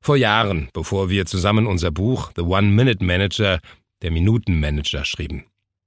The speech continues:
Ich weiß noch genau, wie ich damals dachte, wie gut die Geschichte doch sei und wie sehr sie mir von nun an helfen würde.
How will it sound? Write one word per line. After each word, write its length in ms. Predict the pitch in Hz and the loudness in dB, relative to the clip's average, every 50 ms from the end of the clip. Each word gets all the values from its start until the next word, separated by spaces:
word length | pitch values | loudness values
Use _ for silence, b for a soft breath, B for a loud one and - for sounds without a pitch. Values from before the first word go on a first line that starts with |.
| _ _ _ _ _ _ _ _ _ B B B B B B B B B B - | _ _ _ _ _ _ _ _ _ B B B B B B B B B B -4
Ich 100 | 107 92 | 0 0
weiß 160 | 151 170 156 | 0 2 2
noch 140 | 208 160 - | 0 0 2
genau, 340 | 139 117 104 85 90 131 160 | 2 2 4 4 2 2 0
wie 60 | 170 | 0
ich 120 | 139 - | -2 -2
damals 420 | - 120 113 120 120 113 - - - | -2 0 0 0 0 -2 -4 -4 -4
dachte, 580 | 98 92 92 - - - 110 110 104 92 85 - _ _ _ _ | -2 -2 -2 -4 -4 -2 -2 0 0 -2 -4 -8 _ _ _ _
wie 120 | - 101 | -6 -4
gut 460 | 90 120 127 160 - - - - - - | -2 0 0 0 -2 -4 -8 -8 -6 -4
die 80 | 85 | -4
Geschichte 420 | 78 82 - - 87 82 - - 85 | -2 -2 -2 -2 -4 -4 -4 -4 -4
doch 140 | 85 80 | -2 -2
sei 440 | 76 76 82 78 78 82 95 107 107 - _ _ _ _ _ _ _ _ _ _ _ | -2 -2 -4 -2 -2 0 0 -2 -2 -4 _ _ _ _ _ _ _ _ _ _ _
und 420 | - 85 82 78 - - - - | -4 -2 -2 -2 -4 -8 -8 -4
wie 100 | 98 90 | -2 -2
sehr 280 | 82 80 95 95 110 107 | 0 0 2 2 2 2
sie 140 | 90 101 95 | 2 2 2
mir 220 | 95 92 98 98 | 4 2 2 2
von 160 | - 107 95 | 2 0 2
nun 180 | 90 92 90 78 | 2 0 0 -2
an 100 | 82 - | -2 0
helfen 400 | 76 110 104 92 - 82 76 - | 0 0 0 0 -2 -4 -6 -6
würde. 280 | 69 67 69 - - | -8 -10 -10 -10 -12